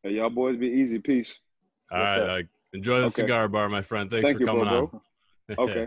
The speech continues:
Speaker 3: All right. Take care. And that is Steelers legendary cornerback, Ike Taylor. That was fun, mate. That was,
Speaker 2: That was
Speaker 3: uh,
Speaker 2: awesome.
Speaker 3: a lot of, a lot of nostalgia for,
Speaker 2: <laughs>
Speaker 3: for me especially, 'cause,
Speaker 2: I
Speaker 3: uh,
Speaker 2: can only
Speaker 3: like I said,
Speaker 2: imagine.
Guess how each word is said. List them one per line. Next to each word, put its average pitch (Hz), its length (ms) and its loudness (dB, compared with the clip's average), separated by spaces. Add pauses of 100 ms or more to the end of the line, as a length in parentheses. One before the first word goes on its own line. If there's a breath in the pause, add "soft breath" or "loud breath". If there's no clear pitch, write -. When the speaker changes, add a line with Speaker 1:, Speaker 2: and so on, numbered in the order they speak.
Speaker 3:
All 98 200 -4
right. 95 140 -2 (300)
Take 101 180 -4
care. 92 180 -6 (720)
And 110 160 -8
that 113 180 -2
is 120 420 -6
Steelers 120 580 -4 (200)
legendary 190 460 2
cornerback, 156 500 0 (300)
Ike 135 280 0
Taylor. 123 460 0 (1400)
That - 80 -6
was 165 140 -8
fun, 147 240 -4
mate. 101 180 -8 (220)
That 110 120 -8
was, 113 100 -4
Speaker 2:
That 107 40 -2
was 104 120 -2
Speaker 3:
uh, 110 40 2
Speaker 2:
awesome. 123 280 0
Speaker 3:
a - 20 0
lot 131 220 4
of, 135 200 0
a 143 80 0
lot 143 200 2
of 147 60 -4
nostalgia 131 720 -4 (400)
for, 113 360 -6
Speaker 2:
<laughs> - 20 -20
Speaker 3:
for 117 160 -6
me 113 240 -4
especially, 101 800 -6
'cause, 98 240 -6
Speaker 2:
I 98 140 -4
Speaker 3:
uh, - 20 -4
Speaker 2:
can 92 100 -6
only 101 160 -4
Speaker 3:
like 104 80 -2
I 113 80 -2
said, 98 140 -2
Speaker 2:
imagine. 85 260 -4